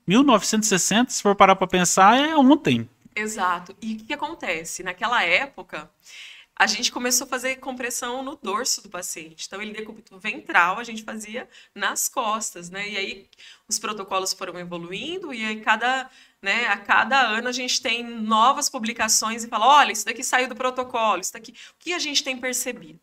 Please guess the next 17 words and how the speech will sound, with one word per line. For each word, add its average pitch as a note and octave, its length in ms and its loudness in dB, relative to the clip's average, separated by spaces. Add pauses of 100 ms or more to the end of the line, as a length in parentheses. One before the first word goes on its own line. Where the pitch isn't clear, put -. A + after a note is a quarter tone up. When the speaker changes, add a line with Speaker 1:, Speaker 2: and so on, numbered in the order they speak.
(140)
Speaker 2:
com F#3+ 160 -18
tudo F#3 260 -16
isso - 260 -4
é - 60 -14
que D#3+ 300 -18 (320)
o - 20 -20
protocolo G3+ 420 -8
tem F#3+ 140 -18
ficado F3+ 320 -8
cada F3 180 -8
vez G#3 220 -10
mais G#3 220 -10
simples F3 720 -10 (360)
pra G#3 140 0
que G#3 100 -10
as G3+ 120 -4
pessoas G#3 500 -6